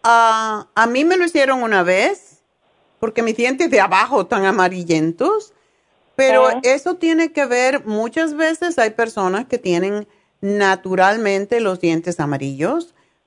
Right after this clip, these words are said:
Speaker 1: y, mm, muchas veces si toma café o si toma té, el té es lo peor que hay para los dientes, es bueno para el cuerpo, pero para los dientes fatal.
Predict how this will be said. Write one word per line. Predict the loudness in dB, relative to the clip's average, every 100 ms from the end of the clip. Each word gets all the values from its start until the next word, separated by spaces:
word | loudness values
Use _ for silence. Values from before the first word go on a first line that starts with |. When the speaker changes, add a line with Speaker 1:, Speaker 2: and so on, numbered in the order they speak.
| -10
Speaker 1:
y, | -6 -4 -2 -4
mm, | -4 -4 -6 -8 _ _ _ _ _ -10
muchas | -6 -4 -2 0
veces | 0 -2 -4
si | -6
toma | -2 -2 0 0 0 -4 -8 -10 -2
café | -2 0 0 2 2 2
o | 0 -2
si | -8
toma | -4 -4 0 0 -2 -2 -2
té, | 0 0 -2 -4
el | -4 -4
té | 0 2 2
es | -2
lo | -2 -2 0
peor | 0 2 4 2 2
que | 0
hay |
para | 0 0
los | 0 0
dientes, | 0 0 0 -2 -2
es | -2
bueno | 0 0 0 0
para | 0
el | 0
cuerpo, | -2 -2 -4 -6
pero | -4 -4
para | -2 -4
los | -4
dientes | -6 -8 -6
fatal. | -4 -2 0 0 0